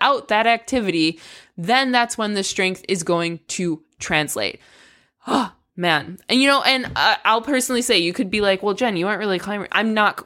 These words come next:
really climbing right now. I'm focusing on lifting right now. I'm preparing for the demands of route setting once again. So I'm doing that by lifting, getting myself in a stronger position because I need to be in a stronger position. And it's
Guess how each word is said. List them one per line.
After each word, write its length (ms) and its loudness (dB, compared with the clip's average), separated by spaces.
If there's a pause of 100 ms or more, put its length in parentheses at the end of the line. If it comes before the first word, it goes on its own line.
really 240 0
climbing 340 -10
right 180 -10
now. 280 -12
I'm 120 -4
focusing 480 -2
on 140 2
lifting 280 0
right 200 -2
now. 280 2 (760)
I'm 140 -2
preparing 480 2
for 180 0
the 120 -2
demands 580 0
of 240 -4
route 200 -8
setting 300 0
once 200 -2
again. 380 0 (400)
So 480 4
I'm 180 0
doing 300 0
that 380 -2
by 220 4
lifting, 420 -4
getting 320 -4
myself 580 0
in 80 -4
a 60 -2
stronger 640 0
position 480 -4
because 220 -4
I 80 -4
need 340 -8
to 60 -2
be 160 -2
in 100 -2
a 80 -2
stronger 380 0
position. 640 0 (340)
And 120 -2
it's 120 -2